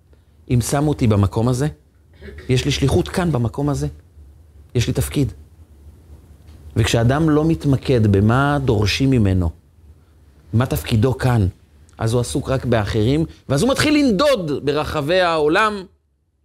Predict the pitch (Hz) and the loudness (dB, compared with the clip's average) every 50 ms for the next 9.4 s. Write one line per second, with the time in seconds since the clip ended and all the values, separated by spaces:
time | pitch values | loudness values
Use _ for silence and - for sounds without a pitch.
0 | _ _ _ _ _ _ _ _ _ _ - 113 117 117 - - - - 165 160 | _ _ _ _ _ _ _ _ _ _ -10 -8 -6 -6 -8 -8 -10 -8 -6 -6
1 | - - _ _ _ _ _ _ _ _ _ _ _ _ _ _ _ _ _ _ | -8 -8 _ _ _ _ _ _ _ _ _ _ _ _ _ _ _ _ _ _
2 | _ _ - - 131 123 123 127 120 - 123 110 - - 139 135 - - 117 117 | _ _ -6 -2 0 2 2 2 0 0 -2 -6 -2 -2 -2 -2 0 -2 -2 0
3 | 120 117 - - 107 98 95 - - 170 170 165 - - 113 107 107 107 110 120 | 0 0 0 0 0 0 0 0 2 2 0 0 -2 -4 -4 0 0 2 2 2
4 | 120 117 110 110 110 104 - 110 101 - 110 95 101 107 104 98 - - 104 95 | 2 2 2 0 -2 -2 -4 -6 -6 -4 -2 -2 0 0 0 -2 -2 -4 -4 -2
5 | 90 92 87 - - 98 87 73 78 82 80 - _ _ _ - - - - - | -2 -4 -4 -6 -8 -8 -6 -6 -6 -8 -10 -14 _ _ _ -20 -20 -20 -20 -20
6 | - - - - - - 104 101 92 117 123 127 127 123 123 123 - 107 113 120 | -20 -20 -20 -16 -4 0 0 2 2 2 2 2 2 2 0 0 0 0 0 0
7 | 120 113 113 104 101 92 87 - 104 98 - - - - - - - 113 127 135 | 0 0 -2 -2 -2 -2 -2 -4 -6 -6 -6 -10 -20 -20 -16 -6 -2 0 0 0
8 | 131 190 165 170 160 - 180 160 143 131 - - - 143 151 156 151 143 117 107 | 0 -2 -2 -2 -2 -2 0 0 0 0 -2 -2 0 0 2 2 2 2 0 0
9 | 120 117 127 123 113 101 92 | 0 0 0 0 -2 -4 -6